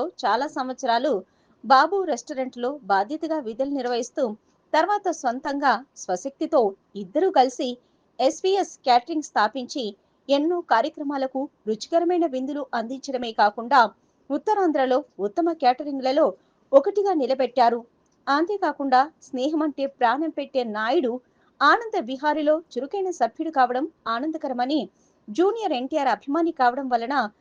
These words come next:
అందరము నాయుడిని జూనియర్ ఎన్టీఆర్ అని ముద్దుగా పిలుచుకుంటామని అన్నారు.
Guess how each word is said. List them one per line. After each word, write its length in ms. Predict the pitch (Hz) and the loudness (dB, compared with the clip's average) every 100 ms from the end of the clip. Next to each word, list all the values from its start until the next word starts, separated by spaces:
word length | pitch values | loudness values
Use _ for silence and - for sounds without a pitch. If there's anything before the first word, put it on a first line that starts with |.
| _ _ | _ _
అందరము 480 | 226 247 311 349 262 311 - | -2 0 2 2 2 -2 -6
నాయుడిని 540 | 240 240 294 302 311 214 - _ _ | 0 2 2 2 0 -2 -8 _ _
జూనియర్ 480 | 196 262 415 453 392 262 | -4 0 0 0 -2 -2
ఎన్టీఆర్ 380 | 277 320 320 285 | -2 -2 -2 -2
అని 120 | 294 | -4
ముద్దుగా 440 | 220 196 277 349 | -6 -8 -4 -2
పిలుచుకుంటామని 800 | 339 262 240 - 294 262 247 262 254 | -2 -4 -8 -8 -6 -4 -6 -2 -2
అన్నారు. 340 | 240 240 233 | 0 0 0